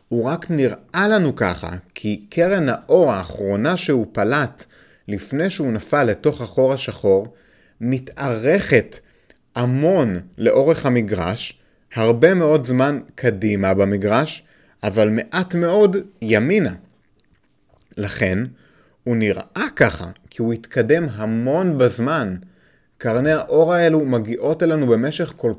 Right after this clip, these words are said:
כך הרבה שנים, עד שנראה שהוא קפא שם. אבל הוא לא באמת קפא שם. קרן האור שלו,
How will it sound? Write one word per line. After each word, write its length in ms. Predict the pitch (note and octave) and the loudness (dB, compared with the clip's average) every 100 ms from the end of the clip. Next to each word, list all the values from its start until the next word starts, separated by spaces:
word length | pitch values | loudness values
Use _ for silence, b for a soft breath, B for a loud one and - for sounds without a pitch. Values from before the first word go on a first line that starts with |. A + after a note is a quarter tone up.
| - | -4
כך 280 | E3 E3 | -6 -4
הרבה 260 | D#3+ C3+ D#3+ | -4 -2 -2
שנים, 540 | - C3+ D#3 G3 F#3+ F#3+ b b b b b b | -4 -4 -2 -2 -4 -8 b b b b b b
עד 160 | D#3 E3 | -8 -6
שנראה 460 | E3+ D3 G2 D#3+ | -4 -2 0 -4
שהוא 300 | F3 D3 A2+ | -4 -4 -4
קפא 340 | - - E3+ F3 | -6 -6 -4 -4
שם. 300 | - F2+ E2 - _ _ b b b b b b - | -4 -4 -6 -14 _ _ b b b b b b -8
אבל 300 | F#2+ G#2+ G2+ - _ _ | 0 0 0 -6 _ _
הוא 360 | E3+ A3 F3+ - _ _ | 0 2 0 -8 _ _
לא 160 | G2+ A2+ | 6 6
באמת 420 | B2 A#2+ A#2 B2+ | 6 0 -2 -4
קפא 360 | - F#2 - E3+ | -10 -8 -4 -4
שם. 260 | - F2+ - - _ _ _ _ _ | -2 -4 -4 -16 _ _ _ _ _
קרן 380 | - D#3 E3 D3 | 4 4 4 -2
האור 420 | - - D#3+ F#3 | -4 2 2 2
שלו, 380 | - B2+ F#2+ | 0 0 0